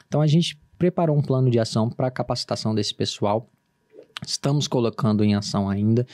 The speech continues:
É uma parceria que a gente tem com a Secretaria de Desenvolvimento Econômico, Secretaria do Município, né, de Desenvolvimento Econômico, que já tem construído uma parceria com o sebrae pra promover essas capacitações no município. A gente também iniciou um projeto de divulgação.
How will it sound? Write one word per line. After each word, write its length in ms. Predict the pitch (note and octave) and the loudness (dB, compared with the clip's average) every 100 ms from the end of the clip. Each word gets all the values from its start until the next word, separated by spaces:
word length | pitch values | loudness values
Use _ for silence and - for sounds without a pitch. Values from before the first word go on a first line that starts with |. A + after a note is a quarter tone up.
| - - | -16 -6
É 80 | A#2+ | -2
uma 100 | A2 | -2
parceria 420 | G#2 A2+ A2+ A2 | -2 -2 0 2
que 100 | G#2 | 2
a 40 | G#2+ | 2
gente 220 | A2 - | 2 2
tem 140 | G#2+ | -2
com 100 | G#2 | 0
a 20 | G#2+ | -2
Secretaria 560 | - A2+ G#2+ G#2 G#2 | -2 -2 -2 0 0
de 60 | G2+ | 0
Desenvolvimento 720 | G#2 G2+ G#2 G#2 G2+ G#2+ G2+ | 0 2 2 2 2 0 0
Econômico, 640 | G2 - G2+ G#2 B2+ - _ | -2 0 2 2 0 -4 _
Secretaria 520 | - - G#2 G#2+ G#2 G#2 | -16 -6 -2 -2 0 0
do 120 | G#2 | 4
Município, 520 | G#2+ G#2 - C3 C#3+ | 4 4 2 0 2
né, 80 | A2+ | 0
de 80 | G#2+ | 0
Desenvolvimento 680 | G#2 G2+ G#2 G2+ G2+ G#2 G2+ | 0 0 0 0 2 2 0
Econômico, 500 | - G#2+ G#2 C3 - - - - _ - | 0 2 2 0 -2 -16 -20 -20 _ -4
que 160 | D#3 | 0
já 220 | E3+ C#3 | 2 2
tem 280 | C3 - D3+ | 0 0 2
construído 400 | F3 F3 C#3 B2+ | 4 4 4 2
uma 100 | B2+ | 2
parceria 420 | - A#2 - A#2 | 0 -4 0 0
com 100 | A2+ | 2
o 40 | A2+ | 0
sebrae 500 | - A2 G#2+ A2 C3+ _ _ _ | 0 0 0 0 -4 _ _ _
pra 260 | - A#2+ D3+ - _ | -4 -4 -4 -10 _
promover 360 | C3 C3 A#2 | 0 2 2
essas 220 | A#2+ B2 - | 0 0 -2
capacitações 680 | A#2 - - A#2+ A#2 A#2 A2+ | -4 -4 -4 -4 -2 0 0
no 60 | |
município. 600 | A2+ A2+ C3 - G#2+ - - - - - _ | 2 2 0 0 0 -2 -16 -20 -20 -20 _
A 80 | A2+ | -2
gente 280 | A#2 D#3+ F3 | 0 2 0
também 360 | D#3 C#3+ D3+ F3+ | -2 0 4 6
iniciou 380 | F3 D#3+ D3 | 4 4 2
um 60 | D3+ | 2
projeto 600 | - A#2 G#2+ C3+ D3 - | 2 2 2 2 0 -2
de 200 | A2+ C3 | 0 0
divulgação. 880 | C3 C3 F3 E3+ E3+ E3+ - A2 G2 | 2 4 4 4 2 2 2 0 -2